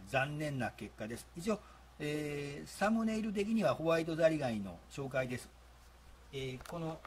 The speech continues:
メスの交尾を期待してる子も、えー、偽ホワイトザリガニですね。えー、餌で作った偽物のホワイトザリガニです。この子らはね。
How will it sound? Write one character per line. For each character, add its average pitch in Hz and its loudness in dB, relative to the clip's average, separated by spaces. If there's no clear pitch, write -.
メ 165 -2
ス 175 -2
の 170 4
交 143 12
尾 165 12
を 160 6
期 - 0
待 120 6
し - -4
て 143 10
る 139 12
子 139 2
も、 107 4
え 107 -4
ー、 104 0
偽 175 12
ホ 147 6
ワ 143 12
イ 139 12
ト 139 12
ザ 127 12
リ 120 12
ガ 107 6
ニ 92 -4
で 92 -8
す - 6
ね。 165 10
え 123 8
ー、 127 12
餌 190 12
で 160 12
作 156 8
っ - 0
た 170 12
偽 127 8
物 143 6
の 202 12
ホ 156 6
ワ 139 12
イ 135 12
ト 139 10
ザ 131 12
リ 127 12
ガ 113 6
ニ 98 2
で 90 -2
す。 - -10
こ 113 2
の 107 4
子 107 4
ら 107 0
は 95 -6
ね。 139 4